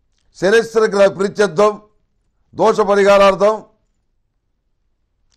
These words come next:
అఘోర పాశుపత హోమం లింగతోపత్ర మండలి సహితంగా, సహస్రలింగార్చన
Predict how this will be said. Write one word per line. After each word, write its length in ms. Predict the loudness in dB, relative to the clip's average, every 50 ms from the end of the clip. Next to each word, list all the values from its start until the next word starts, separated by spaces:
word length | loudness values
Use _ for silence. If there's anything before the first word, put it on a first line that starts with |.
| _ _ -4
అఘోర 340 | -2 0 2 2 4 4 4 4
పాశుపత 340 | 4 2 2 0 -2 -4 0 2
హోమం 260 | 2 2 2 2 -2 -2 -6 -12 _ _ _ _ _ _ _ _ _ _ -6 -4
లింగతోపత్ర 580 | -2 0 0 2 2 2 2 2 0 0 -2 -2
మండలి 240 | 0 0 0 -2 0 0
సహితంగా, 460 | -2 -2 0 -2 -2 0 2 2 2 2 0 -4 _ _ _ _ _ _ _ _ _ -2
సహస్రలింగార్చన 840 | 0 0 0 0 0 -2 0 0 -2 0 2 0 0 0 -2 -4